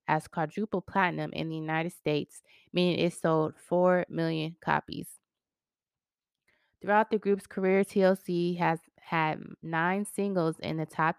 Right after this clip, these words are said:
ten of the Billboard Hot one hundred charts. T L C has also recorded four multi-platinum albums.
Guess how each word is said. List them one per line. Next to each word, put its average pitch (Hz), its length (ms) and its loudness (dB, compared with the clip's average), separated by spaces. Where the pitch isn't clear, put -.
ten 156 280 -4
of 156 180 -2
the 160 80 -4
Billboard 160 400 0
Hot 156 220 -2
one 156 120 -4
hundred 151 300 -6
charts. - 480 0
T 202 160 4
L 196 120 10
C 196 260 2
has 175 280 4
also 247 380 6
recorded 165 600 4
four 208 380 6
multi-platinum 190 1080 -2
albums. 151 460 -4